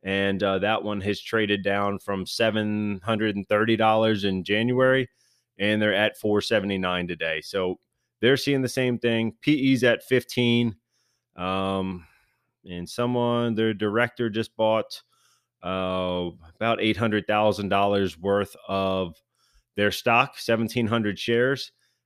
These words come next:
And, you know, I have heard of some others. I don't know that they're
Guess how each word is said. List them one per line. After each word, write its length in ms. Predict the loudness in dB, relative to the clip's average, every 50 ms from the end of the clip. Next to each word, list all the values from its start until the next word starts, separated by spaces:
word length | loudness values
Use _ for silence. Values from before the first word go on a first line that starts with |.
| _ -8 -4
And, 580 | -2 0 0 0 0 0 0 -2 -4 -4 -4
you 80 | -4 -2
know, 180 | 0 0 2
I 180 | 2 2 2 2
have 260 | 2 2 0 0 2
heard 240 | 2 4 4 4 4
of 100 | 2 0
some 160 | 0 -2 0
others. 420 | 2 2 4 4 4 2 2 0 -2 -6 -16 -20 -20 -20 -16 -10
I 80 | -6 -4
don't 140 | -2 -2 0
know 100 | 0 0
that 200 | 0 0 -2 0
they're 280 | -2 -2 -2 -2 -4